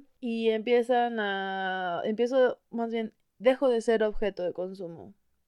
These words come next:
para esas personas, para muchas personas. Mm, y claro, yo no quiero ser un objeto de consumo,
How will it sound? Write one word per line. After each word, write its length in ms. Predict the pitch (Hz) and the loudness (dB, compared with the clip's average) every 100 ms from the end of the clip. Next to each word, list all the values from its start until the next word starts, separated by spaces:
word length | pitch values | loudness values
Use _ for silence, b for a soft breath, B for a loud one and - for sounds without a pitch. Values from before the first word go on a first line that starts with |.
| _ _ | _ _
para 220 | 185 170 170 | -2 0 0
esas 320 | - 180 175 | -4 -10 -8
personas, 640 | 214 202 196 208 240 247 _ | -8 -8 -10 -8 -10 -12 _
para 180 | 220 196 | -6 -6
muchas 340 | 196 196 202 | -10 -14 -16
personas. 460 | 190 - - - 196 _ - | -14 -14 -14 -20 -20 _ -16
Mm, 760 | 240 247 247 247 247 240 226 - - - | -12 -12 -12 -12 -12 -14 -16 -18 -20 -10
y 380 | 254 240 208 - | -6 -6 -8 -8
claro, 320 | - 254 294 202 | -2 -2 -2 -4
yo 120 | 185 | -4
no 140 | 185 | -8
quiero 180 | - 196 | -8 -6
ser 140 | 196 | -6
un 60 | 196 | -8
objeto 340 | 185 202 - | -10 -10 -8
de 80 | 220 | -6
consumo, 560 | 226 294 294 320 320 | -6 -8 -6 -6 -6